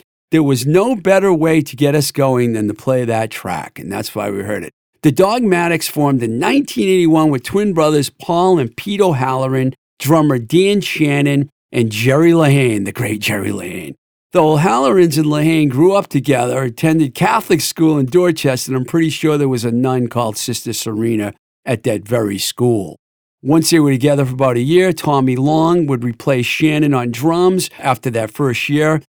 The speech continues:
and they released a single on their own Cat Records in nineteen eighty-three, which created a big local buzz at college radio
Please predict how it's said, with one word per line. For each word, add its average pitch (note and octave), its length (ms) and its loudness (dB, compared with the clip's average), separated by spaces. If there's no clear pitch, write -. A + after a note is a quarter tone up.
and A#2+ 200 -2
they A#2 140 0
released B2 400 -2
a A#2+ 60 -6
single D#3+ 400 2
on C#3 100 2
their A#2+ 180 -4
own B2 160 0
Cat B2 380 -6
Records C#3 420 -4
in A#2 60 -4
nineteen B2 400 -4
eighty-three, B2 440 -2
which B2+ 200 -4
created A#2 380 -4
a G2+ 60 -8
big A#3+ 360 -6
local D#3+ 400 0
buzz A#2 400 -4
at G2+ 80 -14
college D#3 400 -2
radio A#2+ 460 -2